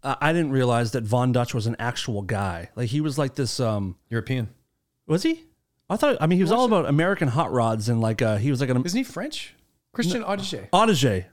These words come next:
Speaker 1: but Von Dutch is a man. There's a man
Speaker 2: Oh,
Speaker 1: named Von
Speaker 2: oh, okay.
Speaker 1: Dutch who
Speaker 2: They
Speaker 1: was, like, an old
Speaker 2: appropriated his, his
Speaker 1: Yes.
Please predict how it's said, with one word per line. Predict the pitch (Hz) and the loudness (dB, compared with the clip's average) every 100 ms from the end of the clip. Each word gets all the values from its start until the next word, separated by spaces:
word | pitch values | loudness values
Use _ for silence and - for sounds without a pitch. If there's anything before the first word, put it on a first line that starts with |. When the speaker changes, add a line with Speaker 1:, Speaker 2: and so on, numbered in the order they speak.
| _ | _
Speaker 1:
but | 165 - _ _ _ | 0 0 _ _ _
Von | 151 156 208 185 | 0 2 4 4
Dutch | 190 - | 2 2
is | 123 | 2
a | 120 | 4
man. | 123 117 101 - _ | 4 2 -2 -8 _
There's | 139 139 | 0 4
a | |
man | 143 143 160 | 4 4 4
Speaker 2:
Oh, | 156 147 | 4 4
Speaker 1:
named | 151 143 | 4 4
Von | 123 139 135 | 4 2 2
Speaker 2:
oh, | |
okay. | 131 | 2
Speaker 1:
Dutch | 135 104 98 - _ _ _ - | 2 0 -4 -8 _ _ _ -14
who | - - - | -10 -10 -4
Speaker 2:
They | - | -2
Speaker 1:
was, | 143 | 0
like, | 156 | 2
an | 175 | 2
old | 151 143 | 4 4
Speaker 2:
appropriated | 139 135 131 123 | 4 2 -2 -2
his, | 123 113 - | -4 -4 -8
his | 123 127 | -2 2
Speaker 1:
Yes. | 156 98 - - | 2 2 -4 -6